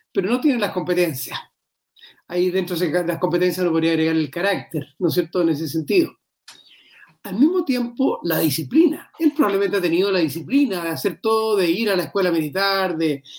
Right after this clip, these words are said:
de, etcétera, de prepararse, mucho espacio, pero, pero, pero si no tienes el talento, el carácter y la actitud. Y en ese sentido de, eh, de poder, eh,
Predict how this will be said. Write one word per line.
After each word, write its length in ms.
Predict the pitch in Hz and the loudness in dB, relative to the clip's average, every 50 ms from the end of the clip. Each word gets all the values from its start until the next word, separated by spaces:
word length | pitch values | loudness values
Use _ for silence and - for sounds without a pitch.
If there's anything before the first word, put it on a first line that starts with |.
| - _ _ | -20 _ _
de, 500 | - 156 160 156 156 151 147 143 139 135 - _ _ | -2 0 2 2 2 2 0 -2 -6 -10 -16 _ _
etcétera, 400 | - 175 - - 196 185 190 175 | -4 -4 -4 -2 -2 0 0 0
de 80 | 170 160 | 0 0
prepararse, 600 | 156 165 156 165 170 190 208 208 180 - - 180 | -2 -2 -2 -2 -2 -2 -2 -2 -4 -4 -4 -4
mucho 260 | 175 170 170 196 180 | -4 -2 -2 -2 -2
espacio, 600 | - - - 226 190 - - - 247 262 254 - _ _ _ _ - - | -2 -2 -2 -2 -2 -2 -2 -2 -2 -2 -4 -6 _ _ _ _ -10 -6
pero, 380 | 226 214 208 208 214 202 - _ _ | 0 0 2 2 0 -2 -8 _ _
pero, 420 | 214 208 208 208 208 202 202 196 196 - - _ _ _ | 0 0 2 2 2 0 0 -2 -4 -8 -14 _ _ _
pero 140 | - 196 185 | -4 -2 -2
si 100 | - 233 | 0 0
no 100 | 240 269 | -2 0
tienes 340 | 269 311 294 294 254 247 233 | 2 2 2 2 0 -2 -4
el 60 | 240 | -6
talento, 720 | - 202 196 233 262 247 208 156 127 - 156 143 139 - | -6 -4 0 0 0 0 0 -2 -4 -4 -6 -6 -4 -2
el 140 | 139 175 - | -2 -2 0
carácter 680 | - 185 185 208 214 165 127 - - 190 196 277 269 - _ _ _ _ _ _ | 0 0 0 0 0 -2 -4 0 0 2 2 2 0 -4 _ _ _ _ _ _
y 100 | - 277 | 2 2
la 80 | 277 294 | 4 2
actitud. 600 | 240 - - 262 - 294 269 214 165 120 - - _ _ _ _ _ _ _ _ _ _ _ - - _ | 2 0 -4 -2 0 0 0 0 -2 -6 -12 -18 _ _ _ _ _ _ _ _ _ _ _ -20 -12 _
Y 80 | - 185 | -2 -2
en 60 | 175 | 0
ese 180 | 202 190 240 | 0 0 -2
sentido 640 | 233 233 233 196 151 - 208 202 202 214 226 233 226 - - - - _ _ - | 0 0 0 0 0 -2 -4 0 2 2 2 2 0 -4 -10 -20 -20 _ _ -12
de, 380 | 160 147 175 170 165 165 165 165 - - | -4 -2 0 2 2 2 0 0 -2 -2
eh, 540 | 180 165 160 160 151 151 147 151 143 147 - _ - - - - _ | -2 0 2 2 2 2 2 0 0 -2 -6 _ -20 -20 -20 -20 _
de 160 | _ - 175 | _ -2 -2
poder, 600 | 147 151 170 165 165 175 190 196 - - - - _ - _ _ _ _ - - - - - - - - _ _ | -2 0 0 2 2 2 2 0 -2 -6 -12 -14 _ -20 _ _ _ _ -16 -16 -14 -16 -18 -18 -20 -20 _ _
eh, 420 | - 190 175 170 175 165 160 - | -4 0 0 2 2 0 -2 -4